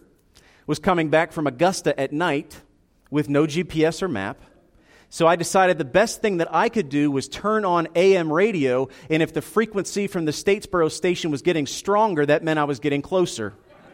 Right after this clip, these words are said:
It's like, it's like a sailor trying to navigate with the stars. Not a great idea.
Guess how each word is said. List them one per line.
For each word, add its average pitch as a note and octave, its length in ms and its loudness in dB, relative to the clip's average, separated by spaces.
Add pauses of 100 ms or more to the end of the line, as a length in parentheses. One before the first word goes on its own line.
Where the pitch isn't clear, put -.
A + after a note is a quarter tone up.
(1300)
It's - 180 -4
like, A3 180 6
it's G3+ 200 2
like G#3+ 160 4
a F#3+ 80 4
sailor A3+ 420 6
trying A3 220 2
to F#3 120 2
navigate G#3 460 4
with F#3 140 0
the C#3+ 60 -2
stars. E3+ 600 4
Not G#3+ 220 4
a - 20 0
great A3 220 4
idea. F#3 440 4